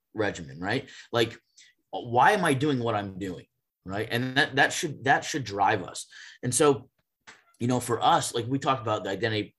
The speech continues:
identity part and the, you know, the purpose, calling, training, and being on mission.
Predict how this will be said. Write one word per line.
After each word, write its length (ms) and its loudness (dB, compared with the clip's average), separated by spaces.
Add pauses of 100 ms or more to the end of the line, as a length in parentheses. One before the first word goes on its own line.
identity 380 0
part 380 0
and 100 -6
the, 220 -6
you 100 -4
know, 300 -8 (320)
the 280 -6 (140)
purpose, 300 -6
calling, 240 -4
training, 260 -6
and 80 -6
being 160 -6
on 140 -6
mission. 320 -6